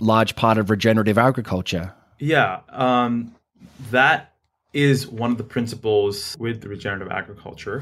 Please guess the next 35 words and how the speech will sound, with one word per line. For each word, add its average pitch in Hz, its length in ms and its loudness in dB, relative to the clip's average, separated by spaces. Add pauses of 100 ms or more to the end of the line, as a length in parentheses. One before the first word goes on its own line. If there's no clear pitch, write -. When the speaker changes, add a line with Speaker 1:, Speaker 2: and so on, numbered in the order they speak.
Speaker 1:
Mm-hmm. 110 340 4
Speaker 2:
In 127 100 4
general, 123 600 2
regenerative 117 440 2
agriculture 104 960 2 (100)
takes 120 340 0
the 107 80 -4
standpoint 107 640 -4
that, 101 160 -6
like, 95 220 -8
soil 117 640 4
is 104 260 4
a 104 80 -6
healthy 110 480 0
organism. 98 720 -6
It's - 140 -2
a 120 60 4
living 120 400 4
organism. 92 680 -8 (360)
And 110 460 2 (460)
unhealthy 127 480 4
soil 110 300 4
actually 107 440 -2
releases 104 440 -2
carbon, 131 380 2
and 107 140 2
healthy 120 300 0
soil 107 220 -2
can 101 160 -8
actually 95 260 -6
car-, - 260 -12 (160)
uh, - 60 -12
capture 233 400 -4
carbon. - 460 -12 (400)
So 104 520 2